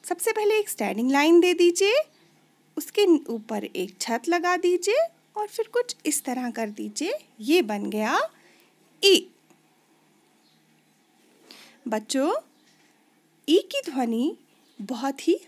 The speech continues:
हल्के से आती है, ई, और ये हमेशा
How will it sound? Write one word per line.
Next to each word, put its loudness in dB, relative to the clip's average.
हल्के 2
से -4
आती -8
है, -14
ई, 2
और -6
ये -4
हमेशा -4